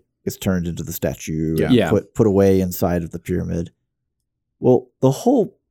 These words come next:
Speaker 1: plot here is that Ammit is also imprisoned in a tomb. Presumably the gods did this.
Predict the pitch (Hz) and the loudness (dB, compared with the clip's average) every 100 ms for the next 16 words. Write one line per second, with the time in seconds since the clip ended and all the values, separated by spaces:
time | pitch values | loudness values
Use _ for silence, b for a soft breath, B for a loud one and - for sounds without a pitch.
0 | _ - - 202 208 - 110 123 110 98 | _ -20 -10 -6 -4 -4 2 4 4 2
1 | 101 - _ 113 147 139 101 - 95 92 | -2 -6 _ 0 2 2 0 -2 -4 0
2 | 120 170 127 87 - - 95 87 104 95 | 0 0 -2 -2 -6 -8 -8 -2 0 0
3 | 78 78 80 76 82 65 - 85 113 131 | -2 -6 -6 -6 -10 -10 -10 -2 0 2
4 | 113 165 95 95 - 80 - 69 - - | 2 2 2 2 -2 -8 -6 -8 -8 -18